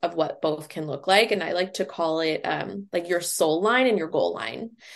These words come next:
Um, you, you know, people like to talk about law of attraction or things like that. It's like, but you still have to take the action.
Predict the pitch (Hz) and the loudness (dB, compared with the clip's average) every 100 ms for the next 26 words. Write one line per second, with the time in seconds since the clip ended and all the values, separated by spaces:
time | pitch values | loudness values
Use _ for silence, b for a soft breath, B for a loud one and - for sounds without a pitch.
0 | B B 254 190 175 175 196 214 208 208 | B B -2 2 4 4 4 4 4 2
1 | 175 208 208 202 190 - 180 180 165 170 | 2 -2 2 4 4 0 -4 -2 -2 0
2 | 170 185 294 277 - 226 202 202 190 190 | 0 2 2 2 2 4 4 2 0 0
3 | 202 208 190 190 196 214 240 466 554 302 | 4 2 2 -2 -4 -4 2 4 4 2
4 | - 180 185 - 156 - - - - 101 | -2 -6 -6 -6 -4 -4 -6 -6 -6 -6
5 | - | -8